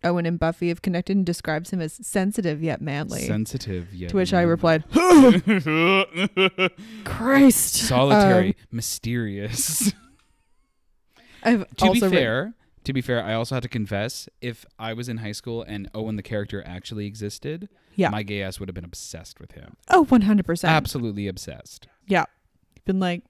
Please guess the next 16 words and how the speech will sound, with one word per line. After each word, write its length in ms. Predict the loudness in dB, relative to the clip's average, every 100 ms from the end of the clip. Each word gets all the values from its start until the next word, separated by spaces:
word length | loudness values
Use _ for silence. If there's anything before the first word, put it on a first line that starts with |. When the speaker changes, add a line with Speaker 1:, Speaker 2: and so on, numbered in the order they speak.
| -16 -10
Speaker 1:
"I'm 100 | -6
interested. 340 | -6 -8 -8 -6
I 80 | -4
don't 200 | -4 -4
know 120 | -4
why, 280 | -4 -4 -6
but 300 | -4 -6 -8
we're 80 |
here." 400 | -8 -6 -4 -6 -14 -20 _ _ _ -20 -20 -20 -8
Uh, 360 | -4 -4 -4 -8 -14 _ -8
I 40 | -4
think 100 | -4
we 60 |
cut 160 | -4 -6
to 80 | -6
the 260 | -6 -6